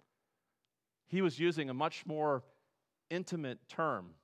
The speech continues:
My assumption going into this is that he was u-, using the word "Abba," using the word "Daddy." And guess what? He probably was. Praise God.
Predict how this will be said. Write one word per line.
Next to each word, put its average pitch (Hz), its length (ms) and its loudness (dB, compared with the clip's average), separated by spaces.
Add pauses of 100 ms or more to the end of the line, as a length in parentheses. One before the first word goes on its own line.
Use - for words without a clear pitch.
My 139 140 4
assumption 190 600 0
going 151 260 2
into 156 220 -4
this 123 200 -4
is 110 80 -12
that 131 140 -4
he 156 140 -2
was 123 180 -4
u-, 147 340 -2
using 147 340 -2
the 123 80 -4
word 127 280 2 (420)
"Abba," 120 500 4 (320)
using 143 300 0
the 139 100 -2
word 135 320 2 (360)
"Daddy." 127 480 2 (2000)
And 143 120 -6
guess 208 300 6
what? 170 380 8 (1200)
He 113 80 -8
probably 127 500 0
was. 95 640 -4 (2000)
Praise 92 240 -10
God. 92 260 -10